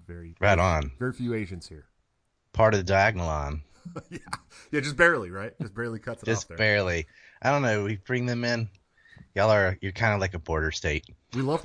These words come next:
Speaker 1: we love,
Speaker 2: <laughs>
Speaker 1: we love corn and ranch dressing, man. We're, we're good to go, you know?
Speaker 2: Yeah, culturally you're there. There you go. <laughs>
Speaker 1: So, man, you know, uh, we talked a little bit about this bef-, prior to the, uh, to,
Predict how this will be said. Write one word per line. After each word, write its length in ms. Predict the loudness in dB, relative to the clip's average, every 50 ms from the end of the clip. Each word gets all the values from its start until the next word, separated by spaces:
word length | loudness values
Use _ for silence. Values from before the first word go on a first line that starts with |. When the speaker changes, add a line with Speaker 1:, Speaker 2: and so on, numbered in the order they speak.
| -4 -2
Speaker 1:
we 100 | -2 -2
love, 140 | -2 -2 -4 -4 -6
Speaker 2:
<laughs> 140 | _ -10 -8
Speaker 1:
we 80 | -6 -4
love 160 | -6 -6 -6
corn 260 | -4 -2 -2 0 0
and 100 | -2 -4
ranch 220 | -4 -6 -6 -8 -8
dressing, 380 | -10 -10 -10 -10 -12 -16 -14
man. 200 | -14 -14 -14 -12
We're, 140 | -12 -12 -14 -14 -14
we're 120 | -16 -14
good 120 | -12 -12
to 80 | -14 -12
go, 220 | -12 -14 -14 -14 -14
you 100 | -16 -14
know? 60 | -10
Speaker 2:
Yeah, 360 | -8 -6 -6 -4 -6 -6 -8 -10 -8 -10
culturally 600 | -8 -4 -2 -2 -2 -2 -2 -4 -4 -4 -4 -4
you're 100 | -6 -6
there. 320 | -4 -2 -2 -2 -4 -6 -8 -6
There 120 | -4 -2 0
you 140 | 0 0 0
go. 200 | 0 -2 -2 -4 -6 -8 -8 -8 -6 0 0
<laughs> 40 | 0 0 2 -2 -2 -2 -2 -8 -8 -8 -10 -14 -16 -16 -14
Speaker 1:
So, 200 | -8 -2 0 2
man, 260 | 2 4 2 0 0 -4 -10 -8
you 140 | -4 0
know, 220 | 0 0 0 0 -2
uh, 260 | -2 -2 0 0 0
we 140 | -2 -2 0
talked 240 | 2 0 0 2 2
a 20 |
little 140 | 0 0 2
bit 100 | 0 0
about 340 | 2 2 2 2 0 -2 -4
this 200 | -4 -4 -4 -4
bef-, 240 | -6 -6 -6 -8 _ -8
prior 420 | -4 -2 0 2 2 2 2 0
to 320 | -2 -2 -4 -4 -2 -2 -2
the, 320 | -2 -2 -2 -2 -2 -2
uh, 340 | -2 -2 -2 -2 -4 -4 -6 -10 -14 _ -10
to, 200 | -6 -6 -4 -6